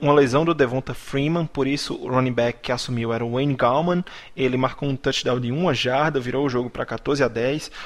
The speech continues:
Logo depois disso, no quarto quarto, ali no meio do quarto quarto, o Daniel Jones mandou uma bola pro Sterling Shepard e foi um touchdown de duas jardas,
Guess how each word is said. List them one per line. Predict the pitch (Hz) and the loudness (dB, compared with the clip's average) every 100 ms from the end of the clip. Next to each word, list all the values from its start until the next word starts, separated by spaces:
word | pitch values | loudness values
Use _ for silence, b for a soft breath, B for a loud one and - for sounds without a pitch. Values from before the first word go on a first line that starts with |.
| B - | B 2
Logo | 143 147 | 2 2
depois | 147 147 131 | -4 -2 -4
disso, | 120 135 131 - 120 B B | 0 -2 0 -4 -6 B B
no | 131 120 | -4 -2
quarto | - 131 135 | 0 0 0
quarto, | - 131 123 - | -4 -2 0 -2
ali | 123 123 | -2 -2
no | 123 | -2
meio | 123 143 | 0 0
do | 147 | 0
quarto | - 135 139 | -2 -4 -4
quarto, | - 127 123 110 127 - B B | -4 0 0 -2 -8 -10 B B
o | - 127 127 127 | -2 0 2 0
Daniel | 120 135 139 | 2 2 2
Jones | 127 131 131 - - | 2 0 0 -6 -6
mandou | 135 123 135 | -4 -2 0
uma | 147 127 | 0 4
bola | 131 131 | 4 4
pro | - | -2
Sterling | 135 - 131 131 | -4 0 0 0
Shepard | - - 131 131 156 165 170 - B B B | 0 0 0 2 2 2 -4 -12 B B B
e | 117 | -8
foi | - 135 | 0 0
um | 131 | 2
touchdown | 131 - 127 123 | -2 0 0 0
de | 123 | -2
duas | 117 135 156 127 | -4 0 2 2
jardas, | 123 127 135 127 - | 2 0 -2 -6 -10